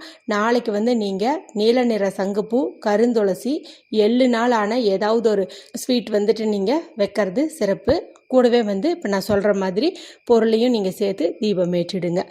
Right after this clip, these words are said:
இதுக்கு நமக்கு தேவையான பொருள் என்ன அப்படின்னு பார்த்தீங்கன்னா, ஒரு ஜவ்வாது வந்து தேவைப்படுது. ஜவ்வாது வந்து மகாலட்சுமி தாயாருக்கு எவ்வளவு பிரியமான பொருள்னு உங்களுக்கு நிறைய பதிவுகள்ல நான் சொல்லியிருக்கிறேன். மேலும் இதனுடைய நறுமணம் அப்படிங்கிறது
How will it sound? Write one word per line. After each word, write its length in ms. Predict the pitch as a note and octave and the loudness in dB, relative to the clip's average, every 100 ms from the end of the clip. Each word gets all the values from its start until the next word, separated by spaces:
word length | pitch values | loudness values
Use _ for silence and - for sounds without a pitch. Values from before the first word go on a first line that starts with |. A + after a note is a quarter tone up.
| - - - | -16 -20 -8
இதுக்கு 260 | - G#3+ G#3+ | -4 0 0
நமக்கு 180 | G3 F#3+ | 0 2
தேவையான 420 | G#3 G#3 A3 G#3+ | 2 4 2 0
பொருள் 280 | G3 F#3+ F#3 | -2 0 0
என்ன 180 | F3+ F#3 | -2 -6
அப்படின்னு 340 | F3+ E3+ F3+ F3 | -6 -6 -6 -6
பார்த்தீங்கன்னா, 440 | E3 E3+ E3+ A3 F#4+ - - | -6 -4 -2 -2 -4 -8 -10
ஒரு 140 | G3 - | -10 -4
ஜவ்வாது 500 | F#3 G3 F3+ C4 B3+ G3 | 0 0 2 2 4 2
வந்து 240 | F3+ C4+ D#4 | 4 2 2
தேவைப்படுது. 600 | F#3+ E3+ E3+ F3+ E3+ - - - - - | 0 0 0 -2 -2 -2 -4 -16 -14 0
ஜவ்வாது 440 | G3 F3 B3+ B3 | 0 2 4 4
வந்து 260 | F#3+ E3+ A3+ C4 | 4 2 2 2
மகாலட்சுமி 680 | F#3 F3+ A#3+ C4+ C4 G#3+ | 0 0 2 0 -2 -4
தாயாருக்கு 500 | G3 F#3 F#3 F3+ F#3 F#3+ | -2 -2 -2 -4 -2 -2
எவ்வளவு 480 | E3+ F3+ C#4 B3 G#3+ | -2 2 2 4 2
பிரியமான 480 | G#3 G3+ G#3 G3+ G#3 | 2 0 0 0 -2
பொருள்னு 380 | G#3 F#3+ A3 C4+ | 0 0 2 2
உங்களுக்கு 300 | G#3 F#3 F3 | 0 -2 -4
நிறைய 380 | D#3+ E3+ A3+ | -2 0 0
பதிவுகள்ல 600 | B3+ A3 A3+ A3 A3 G#3+ | 2 0 -2 0 0 2
நான் 200 | A3+ F#3+ | 0 -2
சொல்லியிருக்கிறேன். 640 | - F3+ F#3 F#3 F3+ F#3+ - - - _ | -4 -4 -2 -2 -2 -6 -6 -16 -20 _
மேலும் 280 | G#3+ C4 A#3+ | 2 4 2
இதனுடைய 360 | G3 F#3+ F#3 F3+ | 0 -2 -2 -2
நறுமணம் 520 | F#3 A3+ B3 B3+ B3 | -2 0 0 0 0
அப்படிங்கிறது 600 | F#3+ F3+ G3+ G3 E3+ | 0 -2 -2 -2 -2